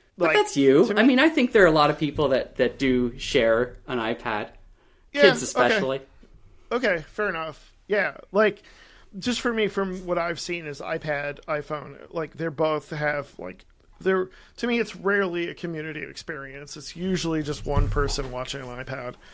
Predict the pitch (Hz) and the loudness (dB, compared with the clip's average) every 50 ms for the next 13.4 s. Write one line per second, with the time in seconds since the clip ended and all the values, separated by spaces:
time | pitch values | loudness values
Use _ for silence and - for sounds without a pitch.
0 | - - - _ - - - 135 123 123 131 127 - - - - - - - - | -20 -20 -20 _ -6 -4 -4 -4 -4 -6 -10 -8 -8 -6 -6 -8 -8 -12 -14 -12
1 | - 170 165 165 165 156 147 - 165 156 147 147 139 135 143 143 139 - 143 139 | -10 -6 -6 -4 -4 -6 -4 -4 -4 -2 -2 -4 -4 -4 -4 -4 -4 -6 -8 -8
2 | 127 - - 131 127 - - - - 196 190 - _ _ _ _ _ _ - - | -10 -12 -14 -14 -14 -14 -12 -12 -12 -12 -14 -18 _ _ _ _ _ _ -20 -20
3 | - _ _ _ _ _ _ _ _ _ _ _ _ _ _ - - 180 - 147 | -20 _ _ _ _ _ _ _ _ _ _ _ _ _ _ -4 -4 -4 -4 -4
4 | - 147 139 131 123 131 - - 147 135 139 139 139 131 135 143 143 147 143 - | -4 -6 -6 -4 -6 -10 -10 -10 -10 -10 -10 -12 -14 -14 -12 -10 -8 -8 -8 -10
5 | - - - - - _ _ 208 220 196 - 160 160 156 165 185 202 156 190 247 | -14 -18 -20 -20 -20 _ _ 2 2 2 4 2 2 4 6 6 6 4 4 0
6 | 247 240 220 196 - 262 262 247 226 214 196 190 180 185 185 180 175 185 170 - | -2 -2 -2 -2 -2 -4 -2 -2 -2 -2 -2 -4 -4 -4 -6 -4 -4 -6 -6 -6
7 | 175 170 156 147 147 160 156 143 - 147 156 160 151 156 - - - _ _ _ | -6 -8 -8 -8 -12 -14 -14 -14 -12 -10 -8 -8 -8 -8 -10 -16 -20 _ _ _
8 | _ 202 208 202 202 - 190 185 - - _ _ 190 185 196 226 262 214 262 233 | _ -2 -2 -2 -4 -8 -10 -10 -10 -10 _ _ 2 4 6 6 6 6 4 2
9 | 180 180 170 160 - - 147 - - - 143 - - - 131 131 131 123 131 135 | 0 0 -2 -6 -8 -8 -12 -12 -12 -16 -18 -18 -18 -18 -16 -16 -16 -18 -18 -20
10 | - - - - - - _ _ _ _ _ _ _ - 156 190 180 160 156 147 | -16 -16 -16 -16 -16 -20 _ _ _ _ _ _ _ -6 -4 -2 -2 -2 -4 -6
11 | 151 - - 151 139 143 147 - - 147 135 - - - 76 117 - - _ _ | -10 -10 -10 -10 -10 -10 -14 -12 -12 -10 -10 -10 -10 -12 -12 -14 -16 -20 _ _
12 | - - - 190 170 165 151 135 - _ - - - - _ _ - _ _ _ | -8 -2 0 2 2 2 -2 -4 -8 _ -20 -20 -20 -20 _ _ -20 _ _ _
13 | - - - 87 82 - 143 | -2 0 0 0 -2 -4 -8